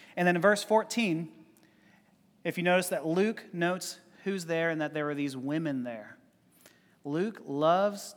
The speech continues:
to note that the women were there. <laughs> He is purposely writing the essential element of the women right here in the church.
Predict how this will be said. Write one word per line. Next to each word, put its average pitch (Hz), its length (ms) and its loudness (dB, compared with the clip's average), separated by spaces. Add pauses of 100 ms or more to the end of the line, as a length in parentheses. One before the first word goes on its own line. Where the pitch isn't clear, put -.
to 220 160 -6
note 151 480 -4
that 139 220 -2
the 151 100 -2
women 165 520 -4
were 147 180 -4
there. 131 580 -8
<laughs> - 480 -16
He 208 100 6
is 180 120 4
purposely 240 800 4 (340)
writing 196 520 8
the 170 120 0
essential 233 720 2
element 175 560 4 (220)
of 165 140 0
the 165 100 2
women 165 280 2
right 147 180 0
here 160 140 -2
in 156 80 0
the 147 60 -2
church. - 500 -10